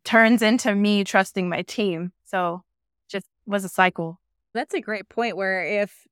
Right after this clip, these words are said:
Speaker 2: I could see where it would be a lot harder if the business owner or the lead manager didn't trust the next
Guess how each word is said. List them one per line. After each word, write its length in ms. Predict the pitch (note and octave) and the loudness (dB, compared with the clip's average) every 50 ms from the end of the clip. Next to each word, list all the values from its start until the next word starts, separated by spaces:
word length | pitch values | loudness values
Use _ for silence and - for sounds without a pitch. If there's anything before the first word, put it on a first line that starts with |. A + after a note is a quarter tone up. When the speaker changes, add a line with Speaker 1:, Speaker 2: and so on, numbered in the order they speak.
| _ | _
Speaker 2:
I 100 | - G3+ | -10 -8
could 180 | G3+ - G3 G3 | -4 -4 -6 -6
see 160 | - - G#3 | -4 -6 -4
where 220 | F3+ F#3+ F#3 F3 | -4 -4 -6 -6
it 80 | F3 F#3+ | -4 -2
would 160 | F#3+ G#3 A3+ | 0 0 0
be 120 | A3 C#4 G#3+ | 0 0 -2
a 80 | F3 | -2
lot 200 | E3 D#3+ D#3+ E3 | -2 -2 -2 -4
harder 340 | E3+ - F3 E3+ D#3+ E3 D#3+ | -2 -4 -4 -4 -4 -6 -6
if 220 | D#3+ - F3+ E3+ _ _ _ _ _ _ | -6 -6 -8 -8 _ _ _ _ _ _
the 160 | F#3 F#3+ F#3 | -10 -8 -8
business 360 | E3 - G3+ F#3+ G#3 F#3+ - | -6 -8 -10 -10 -10 -12 -10
owner 280 | G3 F#3+ F#3+ F#3 F#3 F#3 | -10 -8 -8 -8 -6 -6
or 100 | F3+ F3 | -6 -6
the 140 | E3+ F3 E3+ | -6 -8 -8
lead 220 | E3+ F#3 F3+ F3 D#3 | -6 -6 -6 -6 -6
manager 440 | F#3 F#3 F#3 F#3 F#3 F3+ F#3 F#3 | -6 -8 -6 -6 -6 -6 -6 -6
didn't 280 | F3+ E3 G3 F#3+ G3 F#3+ | -6 -6 -8 -8 -8 -14
trust 540 | - - G3+ G3 F#3 F#3 F#3 - - - - _ _ | -10 -6 -4 -2 -2 -4 -6 -10 -18 -18 -20 _ _
the 80 | A3 | -2
next 480 | A3 G#3 G#3 G3 - - - - - - | 0 0 0 -2 -4 -10 -12 -12 -14 -16